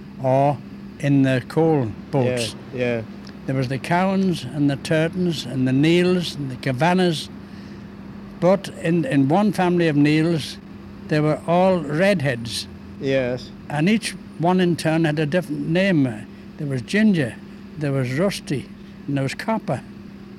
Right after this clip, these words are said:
Speaker 1: Those are the names
Speaker 2: Yes.
Speaker 1: to define each boy.
Speaker 2: <laughs>
Speaker 1: That carried on for a long time.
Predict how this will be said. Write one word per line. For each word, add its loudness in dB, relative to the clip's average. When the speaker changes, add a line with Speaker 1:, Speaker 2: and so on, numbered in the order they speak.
Speaker 1:
Those 4
are 0
the 4
names 4
Speaker 2:
Yes. -6
Speaker 1:
to 0
define 2
each 0
boy. 6
Speaker 2:
<laughs> -8
Speaker 1:
That 2
carried 2
on 4
for -4
a -2
long 2
time. -4